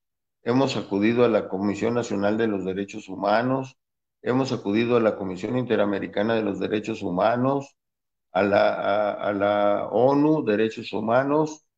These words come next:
pero no tenemos respuesta de, por ejemplo, de la onu, ni la, ni de la Interamericana de Derechos Humanos. ¿Por qué? Porque están ocupados en otras cosas, yo creo que más importantes, que son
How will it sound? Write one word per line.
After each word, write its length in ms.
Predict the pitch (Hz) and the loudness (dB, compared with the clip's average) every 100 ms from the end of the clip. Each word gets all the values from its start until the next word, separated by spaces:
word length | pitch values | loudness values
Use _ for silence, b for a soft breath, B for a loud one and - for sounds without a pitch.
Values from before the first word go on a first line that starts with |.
| _ _ _ - | _ _ _ 2
pero 480 | 117 110 110 110 - | 4 6 4 2 0
no 240 | 127 147 | 0 2
tenemos 460 | 180 175 170 175 156 | 2 2 2 0 -2
respuesta 720 | 131 - 120 123 131 139 - | -6 -4 -2 0 2 2 2
de, 260 | 101 90 87 | -2 -2 -2
por 160 | - 90 | -4 -6
ejemplo, 280 | 113 113 | -4 -2
de 100 | 113 | -2
la 140 | 98 98 | 2 2
onu, 420 | 117 143 151 151 | 4 4 4 2
ni 160 | 120 92 | 0 -4
la, 180 | 92 - - | -6 -8 -10
ni 260 | 98 104 107 | -4 -2 0
de 120 | 104 | 0
la 320 | 95 98 98 101 | 2 4 4 0
Interamericana 880 | 98 104 107 107 104 - 147 156 147 | -2 0 0 0 -2 2 4 4 0
de 300 | 131 120 117 | 0 -2 -2
Derechos 420 | 123 131 - - | -2 -4 -6 -4
Humanos. 500 | 151 151 156 156 - _ _ _ _ _ _ _ | 2 2 2 -2 -8 _ _ _ _ _ _ _
¿Por 240 | - 131 | -2 -2
qué? 260 | 131 196 214 | 2 2 2
Porque 260 | - 127 - | -2 -12 -12
están 280 | - 147 156 | -4 0 0
ocupados 580 | 156 - 175 160 165 160 | -2 -6 0 2 2 -2
en 100 | 156 | -4
otras 280 | 160 151 | -4 -8
cosas, 340 | - 160 156 151 | -4 -2 -2 -2
yo 140 | 147 | -4
creo 180 | 156 151 | -2 -4
que 80 | 135 | -2
más 240 | 117 135 | -2 -2
importantes, 680 | 151 143 - - 127 131 127 | -4 -8 -8 -2 0 0 -8
que 140 | - 92 | -12 -10
son 400 | 101 113 123 | -4 -2 -2